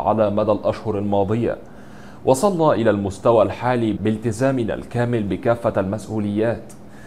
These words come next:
داعيا المصريين والسودانيين إلى البدء في تحليل حقيقة أن الملء الثاني للسد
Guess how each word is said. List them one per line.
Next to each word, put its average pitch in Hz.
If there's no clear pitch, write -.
داعيا 127
المصريين 110
والسودانيين 107
إلى 104
البدء 101
في 101
تحليل 107
حقيقة 110
أن 98
الملء 101
الثاني 120
للسد 98